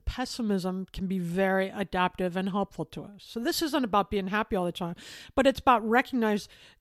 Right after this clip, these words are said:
that you can influence positive change and expecting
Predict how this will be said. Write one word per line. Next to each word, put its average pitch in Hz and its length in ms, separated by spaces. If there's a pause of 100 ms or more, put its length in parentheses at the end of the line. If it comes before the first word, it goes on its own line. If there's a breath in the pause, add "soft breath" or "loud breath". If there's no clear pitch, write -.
that 208 180
you 220 400
can 254 240
influence 202 420
positive 185 460
change 190 420 (180 loud breath)
and 214 160
expecting 196 1040